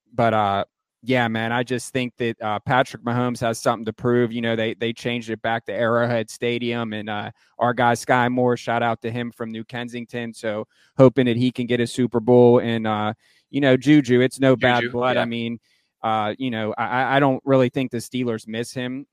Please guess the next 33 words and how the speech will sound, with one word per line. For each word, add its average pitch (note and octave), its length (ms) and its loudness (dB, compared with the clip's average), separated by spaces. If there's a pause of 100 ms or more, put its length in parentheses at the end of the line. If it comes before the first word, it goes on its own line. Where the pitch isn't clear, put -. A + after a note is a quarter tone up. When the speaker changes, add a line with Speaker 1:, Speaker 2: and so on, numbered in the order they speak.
(140)
Speaker 1:
Uh, G#2+ 300 -2
honestly, A#2+ 640 0
I A2 120 -2
think A2 280 -10
that, G#2+ 220 -8
uh, G#2 280 -6
I A2 100 -8
think A#2 220 -12
we're A2 120 -8
fine A2 340 -8
with A2 160 -10
George A2+ 320 -6
Pickens A#2 400 -4
and A2 100 -8
the A2 60 -10
guys A2 300 -6
that A2 100 -8
we G#2+ 140 -6
got. A2+ 320 0
But, A2+ 180 -2
you A#2+ 80 -6
know, A#2 140 -4
Juju B2+ 420 -2
is A#2 160 0
a A2 40 -4
great A#2 280 0
guy A2 260 0
on G#2+ 220 -2
and G#2+ 100 -6
off G#2+ 220 -4
the G#2+ 100 -12
field. A2 360 -4
So, G#2+ 280 -2